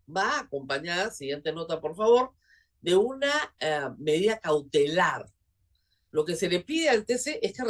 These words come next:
resuelva de inmediato, no una cuestión de fondo, sino una cautelar impidiéndole a el presidente, eh,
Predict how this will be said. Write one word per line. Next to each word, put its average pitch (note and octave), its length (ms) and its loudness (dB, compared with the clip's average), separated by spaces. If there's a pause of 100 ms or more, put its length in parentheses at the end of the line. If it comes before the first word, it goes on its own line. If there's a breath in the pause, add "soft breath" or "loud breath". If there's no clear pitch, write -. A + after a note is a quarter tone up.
(160)
resuelva C4 440 -4
de F#3+ 160 2
inmediato, F#3 600 0
no G#3+ 60 -4
una G#4 140 -2
cuestión D#4 280 -14
de D#4 120 -16
fondo, G#3 460 2 (280)
sino F3 200 -6
una A3+ 100 -2 (200)
cautelar F3+ 560 2 (340)
impidiéndole A#3 1300 -2 (240)
a G#3 380 -4 (120)
el C#3+ 240 -6
presidente, F3+ 1040 -4 (680)
eh, B2 300 0